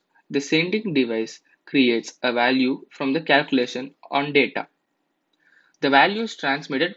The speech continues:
with the data, that is specifically at the end of the data. The receiving device performs the same calculation. The values are compared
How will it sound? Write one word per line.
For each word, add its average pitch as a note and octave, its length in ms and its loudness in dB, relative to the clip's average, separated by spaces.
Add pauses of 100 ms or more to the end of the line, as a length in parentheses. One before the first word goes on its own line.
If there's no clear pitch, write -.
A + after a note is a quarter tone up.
with F3+ 240 -2
the F#3 100 0
data, A#2+ 400 -6 (220)
that A#2+ 160 -8
is D3+ 100 -6
specifically C#3+ 680 -2
at D#3 120 -2
the C#3 160 -6
end D3+ 240 -4
of C3 100 -4
the A#2 120 -4
data. A2 320 -8 (720)
The C#3 100 2
receiving G#3 560 2
device A#2+ 320 2
performs B2 460 -6
the B2 140 -12
same E3 440 -6
calculation. B2+ 680 -4 (760)
The C3 140 2
values E3 400 2
are E3+ 120 2
compared C#3+ 540 -2